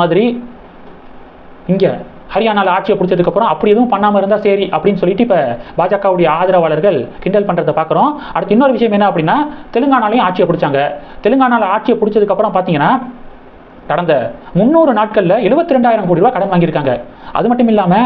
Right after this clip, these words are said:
ஷெட்யூல்டு காஸ்ட், ஷெட்யூல்டு ட்ரைபுக்கு பி ஆர் எஸ் ஆட்சி நடக்கும்போது ஒதுக்கப்பட்ட நிதியை விட பல மடங்கு கம்மியாக இப்ப காங்கிரஸ் அரசாங்கம் நிதியை வந்து ஒதுக்கியிருக்கு.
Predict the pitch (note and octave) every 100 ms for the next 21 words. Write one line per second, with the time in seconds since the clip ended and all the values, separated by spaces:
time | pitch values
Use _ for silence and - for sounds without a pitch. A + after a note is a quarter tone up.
0 | C4+ - - - - - - - G#3 C4+
1 | C4 B3+ A3 - C#4 A3 A#3+ B3+ A#3+ G3+
2 | A3+ A#3 - B2 - - - - G3 B3
3 | A#3+ A3 G3+ G3 - D3 A#2+ - F3+ G3+
4 | F#3 F3+ C4+ G3+ A3+ G#3 - F3 F3 G#3+
5 | F3 A3+ C4 F3 A3 A3+ A#3+ G3 G3 G3+
6 | G#3 F#3+ - - - E3+ - G#3 A3+ G3
7 | F#3 F#3 G3 F#3+ F3+ F#3+ F3 D#3 F3 D3+
8 | C3+